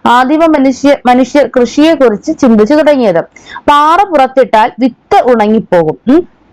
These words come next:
പാറ പുറത്തിട്ടാൽ, പാറ പുറത്തിട്ടാൽ വിത്ത് ഉണങ്ങിപ്പോകും, വെള്ളത്തിലിട്ടാൽ ചീഞ്ഞു പോകും. എന്നാൽ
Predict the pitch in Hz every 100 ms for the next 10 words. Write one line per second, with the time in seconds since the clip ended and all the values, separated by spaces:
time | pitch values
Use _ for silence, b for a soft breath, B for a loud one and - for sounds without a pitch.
0 | _ 294 285 320 427 370 294 247 190 170
1 | 180 247 262 320 349 359 339 247 233 285
2 | 233 - - 302 233 220 254 247 190 165
3 | 160 B B B B - 302 320 370 370
4 | 359 - 339 359 - 277 311 349 240 175
5 | 156 - - 233 233 240 269 370